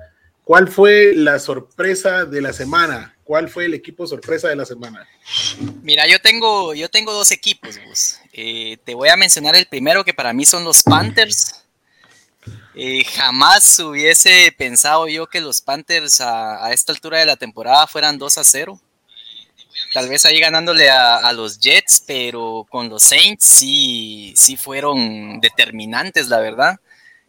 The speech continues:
Speaker 2: Eh, una defensa, bueno, en ambos departamentos fueron determinantes, pero yo creo que el que ganó el partido ahí fue la defensa, ¿verdad? Estuvieron presionando a Jameis Winston todo el partido.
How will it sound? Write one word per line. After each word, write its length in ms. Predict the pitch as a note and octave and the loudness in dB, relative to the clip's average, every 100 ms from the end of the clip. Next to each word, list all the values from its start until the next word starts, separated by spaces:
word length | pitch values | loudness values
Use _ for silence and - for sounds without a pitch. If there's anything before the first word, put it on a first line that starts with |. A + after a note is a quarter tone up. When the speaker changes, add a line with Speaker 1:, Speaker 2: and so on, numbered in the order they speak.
| _ - | _ -4
Speaker 2:
Eh, 220 | B2 B2 | 0 0
una 240 | C3 D#3+ | 0 2
defensa, 1040 | D#3 B2+ C#3+ D3 D#3+ D#3+ D3 C3 A#2 A2 G#2+ | 2 2 2 2 4 4 4 6 6 4 0
bueno, 240 | D#3+ D#3+ | 0 4
en 100 | C#3 | 2
ambos 220 | D#3+ F#3+ | 0 -2
departamentos 760 | E3+ - A#2+ - A#2 D#3 F#3+ F3+ | -6 -6 -8 -8 -10 -10 -10 -10
fueron 920 | E3+ E3 E3 D3+ C3 A#2 G#2+ G#2 A2 | -6 -6 -6 -6 -6 -8 -10 -14 -18
determinantes, 920 | A#2 - A#2 A2 A#2 E3+ - A3+ A3+ - - _ _ _ | -16 -8 -8 -6 -2 -2 -2 -6 -6 -12 -20 _ _ _
pero 260 | F3 G3+ G#3+ | 2 4 4
yo 140 | G3 | 2
creo 260 | F#3+ G3 G3 | 0 -2 2
que 520 | F3+ D#3+ C#3+ B2 B2+ | 4 4 2 0 -2
el 140 | B2 | 0
que 120 | - | 0
ganó 220 | B2 B2 D#3 | 0 0 -6
el 80 | |
partido 480 | - F3+ - G3 G3 | -2 -2 -2 -8 -2
ahí 260 | F#3+ F#3+ A3 | 0 2 0
fue 120 | G#3 | 0
la 80 | F3+ | 0
defensa, 460 | D#3 C3+ F3 D3 A#2 | 0 0 -4 -6 -8
¿verdad? 360 | A#2 B2 C#3+ | -8 -6 -2
Estuvieron 440 | C#3 - C#3 D3+ E3+ | 0 -2 -4 -8 -6
presionando 540 | D#3 - A#2+ C3+ D#3 | -2 -2 -2 -4 -2
a 40 | |
Jameis 420 | C#3+ D3 D#3 D3 B2+ | 2 2 2 -2 -6
Winston 460 | C#3+ E3+ - E3 | -2 -2 -2 -8
todo 340 | - E3 F3 D#3+ | -2 2 4 4
el 100 | C3+ | 0
partido. 520 | A#2 E2+ D#3 G3 A3 | -8 -6 -8 -8 -12